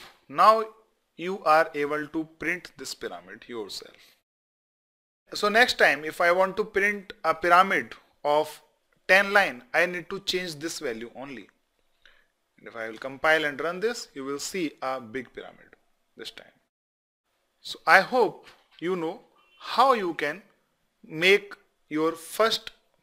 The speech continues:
pyramid. This is it for today's video. In the next video, I will teach you how you can make this pyramid.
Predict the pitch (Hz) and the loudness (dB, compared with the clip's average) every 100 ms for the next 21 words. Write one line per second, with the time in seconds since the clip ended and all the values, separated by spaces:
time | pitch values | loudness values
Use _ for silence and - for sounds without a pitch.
0 | - 131 98 - - - _ _ _ _ | -6 -4 -4 -10 -20 -20 _ _ _ _
1 | 156 175 220 247 247 - 180 185 180 160 | -12 -6 0 0 0 4 6 4 0 4
2 | 143 123 123 120 170 - _ _ _ - | 4 4 -6 -8 -10 -12 _ _ _ -8
3 | 185 208 247 262 - 247 170 175 233 _ | 0 4 4 4 -2 0 0 -2 -8 _
4 | _ _ _ 147 175 214 - 240 269 - | _ _ _ 0 2 0 -4 -4 -4 -4
5 | 185 135 160 _ _ _ _ _ _ _ | -4 -6 -12 _ _ _ _ _ _ _
6 | _ _ - - 220 262 220 175 196 185 | _ _ -8 2 4 4 0 -4 -4 -4
7 | 147 156 - _ 131 156 - 127 98 - | -6 -6 -8 _ -10 -10 -8 -12 -12 -18
8 | - | -20